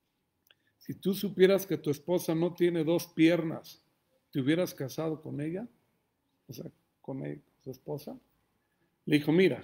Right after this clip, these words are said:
como un chavo joven, un-, y le presentan una novia sin dos piernas, seguro no,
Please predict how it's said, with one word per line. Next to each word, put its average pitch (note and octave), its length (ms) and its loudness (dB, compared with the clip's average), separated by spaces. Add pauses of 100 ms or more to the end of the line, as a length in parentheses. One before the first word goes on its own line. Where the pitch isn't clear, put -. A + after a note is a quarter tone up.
(120)
como D3 260 0
un G3 100 -2
chavo F#3 360 2
joven, D#3 500 0
un-, E3 180 -4 (1040)
y C#3 80 -8
le C3+ 140 -6
presentan F3 560 -2
una F#3 200 0
novia F3 320 2
sin C#3+ 260 -2
dos F3 200 4
piernas, F#3 460 4
seguro F#3 420 2
no, F3+ 420 2